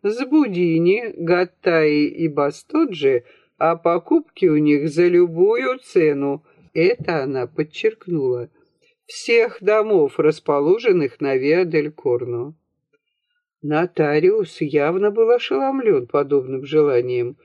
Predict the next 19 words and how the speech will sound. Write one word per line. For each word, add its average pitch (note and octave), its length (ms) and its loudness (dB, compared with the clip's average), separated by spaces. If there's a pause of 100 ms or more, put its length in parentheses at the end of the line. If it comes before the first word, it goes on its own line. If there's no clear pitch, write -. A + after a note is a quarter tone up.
(460)
Сеньора D3+ 680 2
написала D3+ 880 -2 (360)
«приказываю». C#3 1400 0 (520)
Она F#3 360 2
подчеркнула F#3+ 840 -2
это C#3 320 2
слово F#3 580 0
тремя C3+ 520 -4
жирными C#3+ 500 -4
чертами A#3+ 720 -4 (400)
и D#4 140 2
бросила F#3 760 2
на E3+ 160 2
нотариуса C#3+ 840 0
взгляд, E3 560 -2
в - 80 -20
котором G3 540 0
сверкнули D#3 640 -2
молнии. B2+ 640 -4